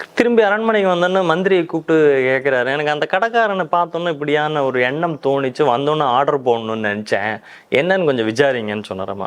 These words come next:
அப்புறம் மந்திரி வந்து மாறு வேஷத்துல அந்த கடைக்கு வர்றாரு. "என்னப்பா, எப்படி வியாபாரமெல்லாம் நல்லா போயிட்டு இருக்கா, என்ன ஏதுன்னு கேக்குறீங்க?" "எங்கேங்க, வியாபாரமே ஆறதில்ல, யார் சந்தன கட்டை வாங்குறாங்க?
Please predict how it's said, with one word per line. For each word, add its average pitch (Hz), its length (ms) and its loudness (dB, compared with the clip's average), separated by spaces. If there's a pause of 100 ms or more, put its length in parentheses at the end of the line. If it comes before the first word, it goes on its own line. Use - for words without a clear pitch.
(560)
அப்புறம் 180 320 2
மந்திரி 214 420 0
வந்து 143 760 2
மாறு 165 340 2
வேஷத்துல 131 440 0
அந்த 123 140 0
கடைக்கு 113 360 -2
வர்றாரு. 98 360 -2 (420)
"என்னப்பா, 139 380 2
எப்படி 131 360 0
வியாபாரமெல்லாம் 127 600 2
நல்லா 127 240 -2
போயிட்டு 123 360 -4
இருக்கா, 120 260 -2
என்ன 117 280 -4
ஏதுன்னு 110 440 -4
கேக்குறீங்க?" 117 300 -4 (540)
"எங்கேங்க, 151 640 0 (300)
வியாபாரமே 131 800 2
ஆறதில்ல, 117 580 0
யார் 117 300 2
சந்தன 131 380 -4
கட்டை 107 240 -2
வாங்குறாங்க? 104 560 -4